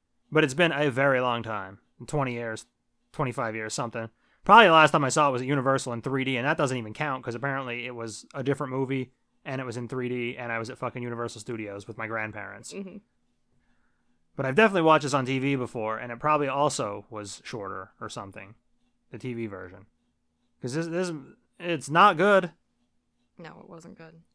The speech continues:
Speaker 1: There's no resolution at all. No explanation, nothing. It's, it's long, and most of it's boring.
Speaker 2: You did a terrible job.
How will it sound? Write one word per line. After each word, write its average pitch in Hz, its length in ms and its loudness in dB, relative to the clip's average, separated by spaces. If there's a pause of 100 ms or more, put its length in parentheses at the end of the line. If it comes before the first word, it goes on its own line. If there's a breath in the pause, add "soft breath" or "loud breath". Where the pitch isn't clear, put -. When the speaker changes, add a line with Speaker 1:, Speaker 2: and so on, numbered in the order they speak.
(760)
Speaker 1:
There's 131 180 -2
no 156 200 8
resolution 170 540 4
at 139 80 2
all. 110 380 -4 (300)
No 170 200 6
explanation, 139 640 -2
nothing. 147 360 2
It's, 120 240 -6
it's 143 220 -8
long, 165 580 4
and 143 200 -4
most 143 260 2
of 151 80 0
it's 135 120 -2
boring. 127 480 0 (1500)
Speaker 2:
You 196 400 -10
did 180 160 -4
a 156 60 -10
terrible 240 420 -4
job. 190 400 0